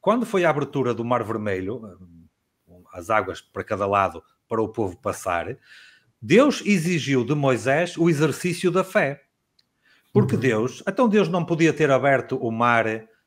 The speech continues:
Speaker 1: simplesmente mandando e dando
Speaker 2: Uhum.
Speaker 1: ordem, mas não. Ele disse a Moisés, "Ora, coloca lá a tua, a tua vara na, na,
Speaker 2: Vara.
Speaker 1: na água." Eh, explica-me lá,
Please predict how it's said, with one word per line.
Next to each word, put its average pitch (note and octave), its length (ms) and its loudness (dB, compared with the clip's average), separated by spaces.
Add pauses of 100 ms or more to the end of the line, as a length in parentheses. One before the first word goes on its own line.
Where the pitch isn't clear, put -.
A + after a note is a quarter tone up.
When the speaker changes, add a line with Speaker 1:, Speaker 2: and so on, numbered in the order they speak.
(260)
Speaker 1:
simplesmente A#2+ 840 -4 (120)
mandando A2 760 -2 (420)
e A#2 80 -4
dando B2 360 2
Speaker 2:
Uhum. A2+ 60 2
Speaker 1:
ordem, A2+ 480 4
mas B2 160 -2
não. B2 320 0 (360)
Ele G#2+ 140 -4
disse B2 220 -2
a - 20 -2
Moisés, B2+ 460 0
"Ora, F3 160 2
coloca D#3+ 420 2
lá A#2 320 4
a A2+ 120 -8
tua, G2+ 600 -2 (460)
a G#2+ 80 -10
tua A#2 240 0
vara G2+ 400 2
na, F2 500 -8
na, G#2 80 -8
Speaker 2:
Vara. G2 300 -2
Speaker 1:
na F2+ 140 -8
água." D2+ 180 -12 (840)
Eh, B2 140 0
explica-me D#3+ 580 0
lá, A2 400 2